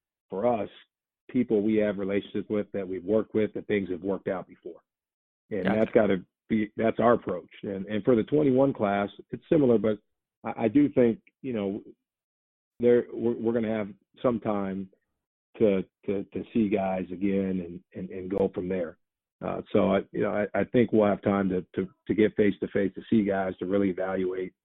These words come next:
Speaker 1: um, as we move forward.
Speaker 2: Okay. And, uh, you know, ha-, having, having been at Marquette for a while and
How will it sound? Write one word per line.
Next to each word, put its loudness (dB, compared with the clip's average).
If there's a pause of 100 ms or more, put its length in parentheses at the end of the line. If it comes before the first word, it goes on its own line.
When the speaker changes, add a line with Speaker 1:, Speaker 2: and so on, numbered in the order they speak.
(420)
Speaker 1:
um, -6
as -2
we -2
move -2
forward. 0 (920)
Speaker 2:
Okay. -2 (240)
And, -2
uh, 2
you -6
know, -2
ha-, -2
having, 0 (100)
having -4
been 0
at 2 (220)
Marquette -2
for -4
a -2
while 4
and -6